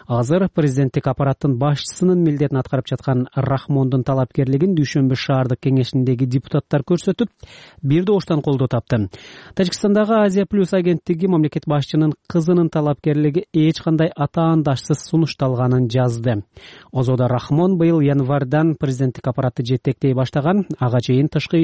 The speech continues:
иштер министрлигинде иштеген. Парламенттеги жогорку палатанын отуз үч мүчөсүнүн жыйырма бешин жергиликтүү депутаттар тандайт, калган сегизин президент дайындайт. Алардын баары башка кызматтарда иштегенге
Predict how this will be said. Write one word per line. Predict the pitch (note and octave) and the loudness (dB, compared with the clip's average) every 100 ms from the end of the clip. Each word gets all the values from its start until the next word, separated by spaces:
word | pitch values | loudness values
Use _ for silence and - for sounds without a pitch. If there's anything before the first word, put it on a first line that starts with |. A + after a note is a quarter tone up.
| - | 0
иштер | D#3+ D3+ | 0 2
министрлигинде | D#3+ E3+ - F#3 F3+ F3+ | 2 0 -2 -2 0 0
иштеген. | D3 C#3+ B2+ G2 - - - - - - | 0 0 -2 -4 -14 -20 -20 -20 -20 -6
Парламенттеги | G#3+ A3+ A3 F#3+ F#3+ E3+ | 0 2 2 2 0 0
жогорку | E3 F3 F3 E3+ | 0 0 -2 -4
палатанын | - F#3 F3 D#3+ D#3+ D3 C#3 C3+ - | -2 0 0 0 0 2 2 0 -2
отуз | E3 D#3 E3+ D#3 | 0 0 0 0
үч | D3+ - | -2 -2
мүчөсүнүн | C#3+ D3 - D3 B2 | -2 -2 0 0 2
жыйырма | D3 D3+ C#3 | 0 2 2
бешин | C3 C#3+ F#3 | 0 0 0
жергиликтүү | D3 C#3+ C#3 C3+ - C3 | 0 0 0 -4 -4 -2
депутаттар | C3+ - D#3 - D#3 - | -2 -2 -4 -2 -2 0
тандайт, | D3 D3+ E3 F#3+ | 0 2 2 0
калган | - C3+ B2+ B2+ | -2 -4 0 -2
сегизин | A#2+ C#3 C3+ D#3 D3 | 0 0 2 0 0
президент | E3+ D#3 D#3 E3+ - | 0 -2 0 -2 0
дайындайт. | F3+ F#3 D#3+ A#2 - - - _ | 0 2 0 -2 -8 -20 -20 _
Алардын | B2+ B2 A#2+ B2+ | -2 -2 -2 -2
баары | B2+ D3+ F#3 | 0 2 0
башка | D#3 C3 - F3 | 0 -4 -2 -4
кызматтарда | - E3 C#3+ - B2 C#3 | 0 0 0 -2 -2 -2
иштегенге | C3 - C3 C3+ B2+ C3 | 0 -2 0 0 2 0